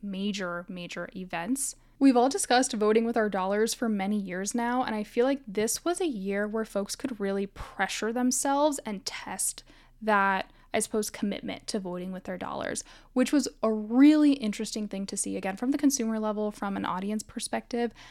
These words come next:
And I really hope that we continue to have these discussions about boycotts in the new year. I think that there will only be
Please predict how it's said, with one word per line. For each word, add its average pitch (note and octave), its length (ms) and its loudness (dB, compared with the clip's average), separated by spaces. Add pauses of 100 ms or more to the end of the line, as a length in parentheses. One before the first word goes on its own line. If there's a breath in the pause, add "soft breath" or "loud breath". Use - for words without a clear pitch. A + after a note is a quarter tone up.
(200 loud breath)
And A#3 160 6
I A#3+ 100 4
really B3 320 4
hope A#3 180 0
that B3 100 0
we A#3+ 100 -2
continue G#3+ 440 0
to G3 80 0
have - 340 -8
these C#4 160 6
discussions D4 480 4
about C#4+ 240 4
boycotts C#4+ 640 2 (320 loud breath)
in A3+ 200 4
the A3 100 2
new G#3 180 2
year. F#3+ 400 0
I G3 80 -4
think G3 220 -8
that G3 100 -6
there F#3+ 140 -6
will F#3+ 180 -4
only G3 300 -4
be F#3+ 260 -6